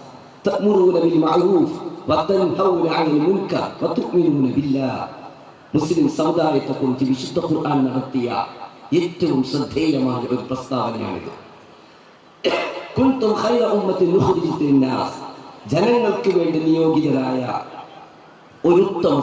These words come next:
സമുദായമാണ് നിങ്ങൾ. നിങ്ങൾക്ക് വേണ്ടി നിയോഗിതരായതല്ല, നിങ്ങളുടെ കുടുംബക്കാർക്ക് വേണ്ടി നിയോഗിക്കപ്പെട്ടവരല്ല,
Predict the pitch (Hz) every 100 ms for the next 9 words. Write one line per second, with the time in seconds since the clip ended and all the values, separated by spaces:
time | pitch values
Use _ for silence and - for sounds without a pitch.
0 | 131 139 127 127 120 107 107 101 98 85
1 | - - - - - - - - - -
2 | 131 196 220 202 190 170 156 143 139 135
3 | 127 123 110 - 104 87 82 - - -
4 | - - - - - - 196 226 202 196
5 | 185 208 220 214 208 208 208 196 185 185
6 | 175 175 - - 151 135 131